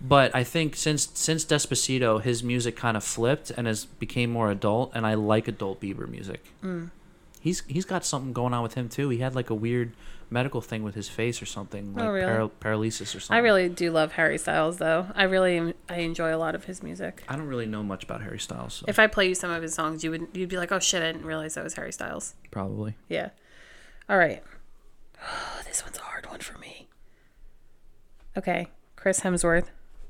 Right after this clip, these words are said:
Speaker 2: versus Robert Downey Junior.
Speaker 1: Hmm.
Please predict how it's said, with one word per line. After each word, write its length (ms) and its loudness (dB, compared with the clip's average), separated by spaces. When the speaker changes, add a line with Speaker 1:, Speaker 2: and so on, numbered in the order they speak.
Speaker 2:
versus 580 2
Robert 340 0
Downey 260 -4
Junior. 440 -8
Speaker 1:
Hmm. 260 -16